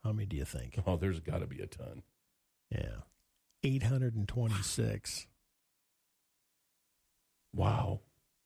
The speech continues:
Speaker 1: Top ones, Netflix, H B O Max, Disney Plus, Prime Video, Paramount Plus, Hulu, just a few. Jeez. Eight hundred twenty-six.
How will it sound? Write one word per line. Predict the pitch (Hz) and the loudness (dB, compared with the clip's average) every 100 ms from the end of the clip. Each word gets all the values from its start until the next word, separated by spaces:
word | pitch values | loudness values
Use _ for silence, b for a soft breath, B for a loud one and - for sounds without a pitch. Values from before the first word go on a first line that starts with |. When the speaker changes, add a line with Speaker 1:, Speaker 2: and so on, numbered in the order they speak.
| - | -2
Speaker 1:
Top | 135 117 | 0 2
ones, | 135 139 156 - - - | 2 2 0 -4 -8 0
Netflix, | 127 113 131 123 - | 0 2 2 2 2
H | 127 123 | -2 0
B | 127 | 0
O | 127 | 2
Max, | 131 123 123 - | 2 2 2 -2
Disney | - 120 117 | 0 2 2
Plus, | 120 113 113 110 - - - - | 2 2 2 0 -4 -10 -10 -2
Prime | 123 120 | 0 2
Video, | 117 113 107 104 113 - _ _ _ | 2 2 2 0 -2 -6 _ _ _
Paramount | - 120 117 120 | 0 2 2 0
Plus, | - 110 110 - - | 0 2 2 -2 0
Hulu, | 120 110 104 113 - _ _ _ _ _ | 2 4 4 2 -2 _ _ _ _ _
just | 104 - | -6 -4
a | |
few. | - 95 92 98 _ _ _ _ _ _ _ _ _ _ _ _ _ _ - | -4 -2 -2 -4 _ _ _ _ _ _ _ _ _ _ _ _ _ _ -6
Jeez. | 53 60 64 60 - _ _ _ _ _ _ _ | -2 -2 -2 -4 -10 _ _ _ _ _ _ _
Eight | - 131 | 0 2
hundred | 135 135 123 | 2 2 0
twenty-six. | - 123 131 - 95 104 - - | 0 0 0 0 -2 -2 -6 -18